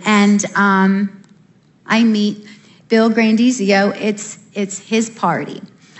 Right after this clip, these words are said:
And actually we met, there's a, a lot of guys there, a lot of people there. And I talked to him. And for the first time, I thought, "I,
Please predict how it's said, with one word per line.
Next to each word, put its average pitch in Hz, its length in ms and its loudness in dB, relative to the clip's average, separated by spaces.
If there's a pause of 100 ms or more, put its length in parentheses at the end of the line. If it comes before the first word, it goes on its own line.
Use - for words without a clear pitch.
(180)
And 208 240 2
actually 240 460 0
we 202 100 2
met, 185 280 -2
there's 196 180 -8
a, 185 220 -10
a 208 100 0
lot 202 220 2
of 320 120 -2
guys 147 300 -4
there, - 340 -10
a - 60 -16
lot 190 160 -2
of 190 140 -8
people 196 320 -6
there. 160 360 -6 (460)
And 220 480 2 (480)
I 151 220 -2 (100)
talked 294 360 -2
to 285 100 2
him. 262 480 4 (500)
And 254 200 4
for - 280 0
the 240 140 2
first - 560 -4
time, 233 560 0
I 220 160 2
thought, 202 520 0 (680)
"I, 277 180 -12